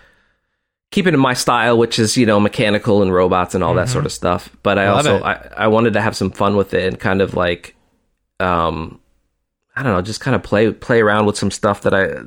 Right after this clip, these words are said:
Speaker 1: that would fit into what, what she, what it is, because it's
Speaker 2: Yeah.
Speaker 1: one of the few signs that's an actual person, usually. The, the icon of it usually centers around a, a female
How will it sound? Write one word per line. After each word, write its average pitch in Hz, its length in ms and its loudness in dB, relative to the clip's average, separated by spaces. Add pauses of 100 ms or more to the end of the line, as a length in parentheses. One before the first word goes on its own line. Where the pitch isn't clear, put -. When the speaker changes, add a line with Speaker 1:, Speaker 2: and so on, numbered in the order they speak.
Speaker 1:
that 101 220 -2
would 107 160 0
fit - 260 -2
into 123 300 2
what, 113 340 2
what 120 200 2
she, 123 260 2
what 123 200 4
it 113 120 2
is, 131 200 2
because 107 280 0
it's 98 260 -6
Speaker 2:
Yeah. 104 280 -2
Speaker 1:
one 156 160 2
of 170 40 4
the 160 100 4
few 170 120 2
signs 139 240 2
that's 113 180 0
an 117 100 4
actual 110 300 0
person, 185 440 -2
usually. 190 460 2 (180)
The, 110 240 2
the 98 120 0
icon 131 420 0
of 131 140 2
it - 320 -2 (320)
usually 110 220 -2
centers 110 360 0
around 101 300 2
a, 87 280 -2
a - 40 -14
female 123 640 2